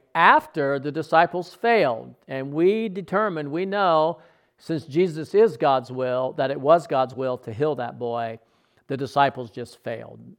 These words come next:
And so they, they got rebuked pretty good, but they're humble enough to go to Jesus privately and ask him. They said, "Why could we not cast it out?" Now listen to Jesus' answer. Jesus said to them,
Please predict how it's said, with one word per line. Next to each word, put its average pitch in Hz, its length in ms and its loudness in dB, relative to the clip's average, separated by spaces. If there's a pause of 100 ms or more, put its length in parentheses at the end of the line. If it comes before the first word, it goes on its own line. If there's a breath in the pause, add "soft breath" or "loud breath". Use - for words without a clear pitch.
(960)
And 127 100 -10
so 147 100 2
they, 135 300 2 (280 soft breath)
they 139 120 4
got 165 160 6
rebuked 160 420 0
pretty 180 240 2
good, 165 480 6 (180)
but 143 160 -2
they're 139 140 -2
humble 165 320 0
enough 156 300 0
to 143 80 -10
go 147 180 -2
to 147 80 -6
Jesus 139 480 -8
privately 180 680 2 (580 soft breath)
and 135 140 -2
ask 165 260 0
him. 175 300 0 (640)
They 143 120 6
said, 139 280 0
"Why 156 240 6
could 165 240 -2
we 165 140 2
not 151 240 -4
cast 135 340 -2
it 127 100 -4
out?" 117 220 -4
Now 127 80 -4
listen 214 320 0
to 220 140 -10
Jesus' 160 680 -8
answer. 135 540 -6 (1400 soft breath)
Jesus 202 460 0
said 196 260 4
to 180 100 0
them, 127 580 -2